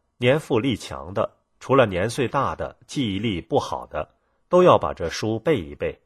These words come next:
也许我提得很高了，要求太高了，可是有许多地区，很多学员都背得非常熟。见《法轮大法译解》，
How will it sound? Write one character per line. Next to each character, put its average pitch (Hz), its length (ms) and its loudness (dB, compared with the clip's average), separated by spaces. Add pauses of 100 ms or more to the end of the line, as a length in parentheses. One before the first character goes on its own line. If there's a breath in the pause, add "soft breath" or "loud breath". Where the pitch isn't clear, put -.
(520)
也 143 160 6
许 117 200 -4
我 87 200 0
提 - 240 -10
得 101 80 0
很 - 240 -10
高 104 240 0
了， 82 180 -10 (300)
要 151 240 6
求 92 260 -4
太 90 240 -4
高 85 240 -4
了， 73 160 -8 (500)
可 131 140 2
是 135 140 0
有 117 180 4
许 82 200 -8
多 92 180 -2
地 95 140 -8
区， - 360 -8 (320)
很 113 220 0
多 175 160 6
学 110 240 2
员 87 340 -2
都 151 180 2
背 139 160 2
得 76 140 -4
非 147 220 -2
常 - 260 -8
熟。 - 340 -14 (960)
见 135 320 0
《法 90 260 2
轮 101 200 -4
大 127 180 0
法 73 300 -4
译 117 160 -8
解》， - 320 -16